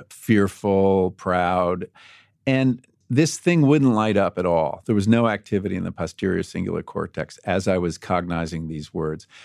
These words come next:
And then he said, "Think about how these apply to you or don't apply to you."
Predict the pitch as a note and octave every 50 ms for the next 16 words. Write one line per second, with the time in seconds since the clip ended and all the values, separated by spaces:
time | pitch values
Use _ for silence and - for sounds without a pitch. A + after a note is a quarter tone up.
0 | - _ _ - A2 A#2+ D#3 F#3 G3+ F#3+ D3 - - G#2 G2 G2 F#2 G2 G2 -
1 | _ _ _ - - _ - - B3 D#4 - F4+ D4 B3+ A3 F#3+ D3+ D3+ E3+ F3+
2 | E3 D#3+ D3+ C#3 B2+ C#3+ A#2 - - - D3 D3 D#3 E3 D#3+ D#3 D3 C#3+ C#3 C#3
3 | C#3 C3+ C#3 C#3 C3+ - _ _ _ - A2 G#2+ F#2 F2 A2 G#2 A#2 B2+ B2+ G#2
4 | - - - F2+ E2+ F#2+ - - - - F2 - A2+